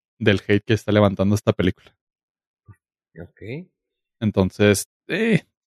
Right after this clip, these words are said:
Speaker 1: a lo mejor no todo lo que leen de las críticas negativas es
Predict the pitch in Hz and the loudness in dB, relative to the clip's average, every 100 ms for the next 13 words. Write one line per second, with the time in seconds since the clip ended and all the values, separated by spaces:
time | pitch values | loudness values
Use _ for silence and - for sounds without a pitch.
0 | _ 123 120 127 135 135 135 - 127 131 | _ -2 0 2 0 0 -2 0 0 2
1 | 131 120 107 101 101 - 98 101 - - | 0 0 0 0 0 -2 -2 -2 -6 0
2 | 107 110 127 120 _ - 104 95 - 107 | 2 2 0 -4 _ 0 2 2 0 -4
3 | - 120 101 92 101 107 - 95 - - | 0 2 2 0 -4 -6 -4 -4 -6 -20
4 | - - _ | -20 -20 _